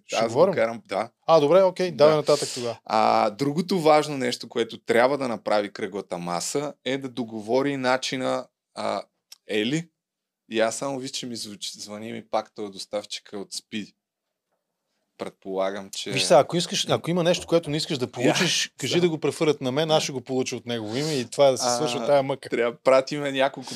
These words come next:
Speaker 2: пратки от Хейтър Б Г. А, може да си поръчате, между другото.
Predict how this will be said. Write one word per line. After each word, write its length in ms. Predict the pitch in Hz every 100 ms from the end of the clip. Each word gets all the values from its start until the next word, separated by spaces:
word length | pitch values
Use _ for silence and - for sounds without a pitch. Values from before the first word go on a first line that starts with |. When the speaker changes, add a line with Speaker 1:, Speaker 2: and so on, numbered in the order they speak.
| 113
Speaker 2:
пратки 400 | 135 143 - 147
от 120 | 131
Хейтър 380 | - 160 160 139
Б 240 | 139 147
Г. 160 | 139 135
А, 120 | 127
може 260 | 120 117 117
да 40 |
си 200 | - 101
поръчате, 460 | - 104 113 - 107
между 220 | 98 101
другото. 200 | 107